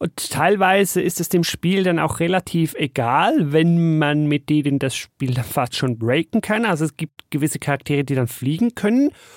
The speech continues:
Oder ich meinte auch derjenige, gegen den man bei Uranai Baba kämpft, dieser Teufeltyp,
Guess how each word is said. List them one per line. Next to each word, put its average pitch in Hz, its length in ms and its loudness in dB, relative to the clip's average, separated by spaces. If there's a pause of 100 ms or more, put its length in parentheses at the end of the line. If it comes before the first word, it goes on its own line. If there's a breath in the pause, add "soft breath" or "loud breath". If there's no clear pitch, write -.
(180 loud breath)
Oder 190 280 2
ich 185 140 -4
meinte 190 420 0
auch 175 240 0 (100)
derjenige, 202 1400 0
gegen 180 240 0
den 185 160 2
man 180 160 2
bei 165 180 2
Uranai 160 600 0
Baba 156 420 0
kämpft, 147 560 -4
dieser 147 280 0 (120)
Teufeltyp, 160 960 0